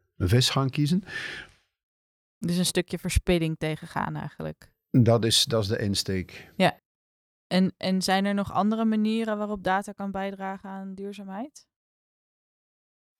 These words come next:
Speaker 1: Ehm, brandstofverbruik, brandstofverbruik in kaart brengen en proberen deze ook via sensibilisering, heel duidelijk meten is weten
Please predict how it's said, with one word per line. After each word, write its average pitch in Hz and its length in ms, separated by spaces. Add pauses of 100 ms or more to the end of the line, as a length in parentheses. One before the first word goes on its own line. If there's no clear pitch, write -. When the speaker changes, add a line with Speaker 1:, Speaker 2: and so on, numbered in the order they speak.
(240)
Speaker 1:
Ehm, 95 580 (340)
brandstofverbruik, 110 1200
brandstofverbruik 104 880
in 101 120
kaart 107 340
brengen 110 360
en 101 200
proberen 104 920
deze 107 360
ook 107 220
via 110 220
sensibilisering, 101 1040
heel - 200
duidelijk 123 500
meten 117 420
is 101 180
weten 123 460